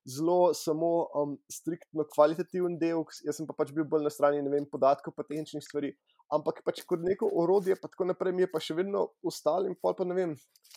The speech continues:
Ja, se mi zdi, da skozi čas pol z večjimi podjetji, tudi proti koncu, eh, mojega staža v Hekovniku je bilo pač ravno to, da, em, ko smo se pač, ne vem, nekako sam, eh, poslanstvo Hekovnika se je do neke mere, em, preusmerilo v to, da smo pač čedalje bolj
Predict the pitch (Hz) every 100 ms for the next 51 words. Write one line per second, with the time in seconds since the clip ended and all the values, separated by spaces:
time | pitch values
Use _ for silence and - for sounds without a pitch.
0 | _ _ _ - 190 165 160 180 277 -
1 | 185 - 202 196 190 180 - - 208 196
2 | - 165 185 - 190 196 170 175 - 185
3 | 208 185 151 143 - 143 147 156 165 -
4 | 156 165 175 156 156 180 180 170 147 151
5 | 165 170 185 190 190 170 - _ _ _
6 | 151 143 - _ - - 160 - 165 160
7 | - 165 151 - - 156 151 135 - -
8 | 139 135 - _ - 160 156 156 170 165
9 | 170 175 175 - 156 143 147 160 180 170
10 | 165 147 135 - 151 143 131 - - -
11 | - - 156 156 - 170 170 160 151 165
12 | 156 - 156 151 - 160 151 151 143 160